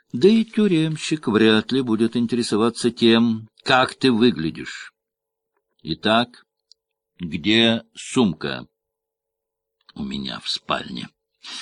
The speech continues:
Голос ее дрожал, а лицо было искажено страхом. "Где именно в спальне?" "В платяном шкафу". Харло взглянул на Рори.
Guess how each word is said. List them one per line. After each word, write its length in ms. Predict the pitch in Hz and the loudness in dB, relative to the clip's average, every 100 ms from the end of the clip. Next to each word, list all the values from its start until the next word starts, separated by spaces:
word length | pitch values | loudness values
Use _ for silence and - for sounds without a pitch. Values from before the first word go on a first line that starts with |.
| - | -10
Голос 400 | 104 131 131 - | 2 4 4 4
ее 160 | 120 113 | 4 4
дрожал, 560 | 101 104 95 135 135 | 4 2 2 2 2
а 40 | 127 | 4
лицо 440 | 110 101 - 131 | 2 0 0 2
было 360 | 120 117 113 113 | 4 4 6 4
искажено 760 | - 117 - 107 95 101 101 104 | 2 -2 -4 -4 -2 0 0 0
страхом. 680 | - 95 95 87 87 82 | -2 -2 0 -2 -4 -6
"Где 420 | 78 87 131 147 151 | -6 0 4 4 4
именно 720 | - 127 135 139 147 135 139 | 2 2 2 0 -2 -2 -2
в 80 | - | -6
спальне?" 720 | - 117 113 110 110 113 - _ _ _ _ | -6 0 2 2 2 0 -4 _ _ _ _
"В 320 | _ - - - | _ -20 -18 -6
платяном 480 | 92 85 95 95 | -4 -4 -4 -4
шкафу". 480 | - - 98 - 53 _ _ _ _ _ _ - - - | -4 -6 -6 -8 -12 _ _ _ _ _ _ -20 -20 -10
Харло 560 | - 110 107 104 98 - | -2 2 4 4 4 0
взглянул 600 | 95 80 92 95 98 95 | -6 -8 -4 -2 -2 -2
на 160 | 90 95 | -2 0
Рори. 420 | 90 78 73 | 0 -2 -4